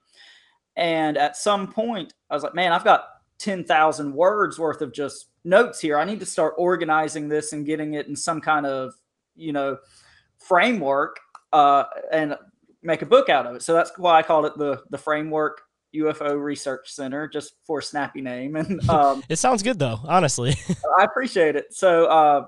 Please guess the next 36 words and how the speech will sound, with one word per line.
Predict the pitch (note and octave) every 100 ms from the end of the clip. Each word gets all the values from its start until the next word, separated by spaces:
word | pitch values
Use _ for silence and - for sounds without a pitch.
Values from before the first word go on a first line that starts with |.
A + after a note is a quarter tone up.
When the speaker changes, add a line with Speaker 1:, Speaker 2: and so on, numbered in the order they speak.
| -
Speaker 1:
you | E3+
know, | D#3+ C#3+
I've | D3 C#3+ _ _ _ _ _
just | E3+ E3
started | F#3 E3 C#3
that, | D3+ E3 E3
and, | D3+
uh, | C#3+
me | C#3 D#3+
and |
my | D#3
partner, | D3 D#3 D#3 D#3+ D#3
we've | D3
kind | - D3+
of | C#3
been | D3
trying | D3 D3+ D3+
to | C#3+
go | D3 C#3+
to | D3 D#3 C#3 C3 A#2+
conventions | E3 D3 D#3 D#3 E3 D3+ D3+ D3+ C#3+
and |
whatnot, | C#3 D3 D3 D#3 -
just | C#3+ -
trying | D#3 C#3+
to | C3+ B2+
meet | D#3 F3 -
people | E3+ E3 E3 D#3
and | C#3
network | D3+ D3+ D#3 E3 F3
and | D3+ C3+ B2+ - _ _ _
just | D#3 D3+ - _
share | - - F#3 D#3+
our | D#3+
stories | E3+ - F#3 F#3 F3+ D#3+
and | D3